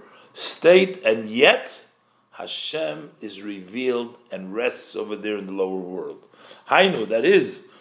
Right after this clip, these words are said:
lo sheyishlel ba'avodase kol metzias ha'olam, not to reject in his service that all the existence of world, that there should be no world. He doesn't reject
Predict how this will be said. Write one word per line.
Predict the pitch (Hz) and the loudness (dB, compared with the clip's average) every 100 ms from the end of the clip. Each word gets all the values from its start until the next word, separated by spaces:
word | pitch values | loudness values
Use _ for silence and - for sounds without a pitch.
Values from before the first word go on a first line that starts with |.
| _ _ - | _ _ 4
lo | 165 180 180 | 8 10 8
sheyishlel | 180 170 131 117 107 117 120 110 113 120 113 | 4 -2 -2 -2 -4 -6 -6 -8 -6 -6 -4
ba'avodase | 120 117 113 117 113 117 113 113 113 | -2 -2 -2 -6 -4 -4 -4 -8 -8
kol | 117 113 | -6 -6
metzias | 113 110 120 117 113 | -8 -12 -8 -8 -6
ha'olam, | 123 117 139 113 110 117 120 | -4 -4 -2 -2 -4 -6 -4
not | 139 151 151 - | 2 2 0 -6
to | 117 110 | -10 -10
reject | 110 110 98 98 123 110 - - _ _ _ _ _ _ | -8 -8 -8 0 2 2 -4 -18 _ _ _ _ _ _
in | 117 113 | -10 -6
his | 110 - | -6 0
service | 147 123 85 - - - _ _ _ - | 6 6 6 -10 -16 -20 _ _ _ -6
that | 110 117 - - _ _ - | 0 2 0 -16 _ _ 0
all | 127 151 170 123 | 6 8 6 0
the | 123 | -8
existence | 117 - 123 - 120 101 | -8 -8 -8 -8 -12 -6
of | 113 107 | -4 0
world, | 120 98 | 0 2
that | 117 101 | 0 -2
there | 110 | -6
should | - 117 107 | -6 -6 -6
be | 113 | -8
no | 110 107 | -6 -4
world. | 127 143 110 | 0 0 -2
He | 107 | -2
doesn't | 151 175 | -4 -4
reject | 160 143 120 156 170 - | -8 -10 -2 0 0 -6